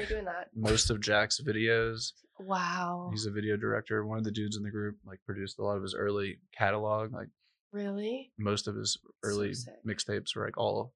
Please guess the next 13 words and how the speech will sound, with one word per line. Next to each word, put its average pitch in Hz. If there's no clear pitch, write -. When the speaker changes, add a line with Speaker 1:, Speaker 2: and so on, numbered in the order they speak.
Speaker 2:
this -
one 107
Speaker 1:
That's -
so 254
Speaker 2:
producer. 247
Speaker 1:
exciting. 196
Speaker 2:
Yeah. 117
So -
they're 131
super 120
talented 110
and 107
they're, 101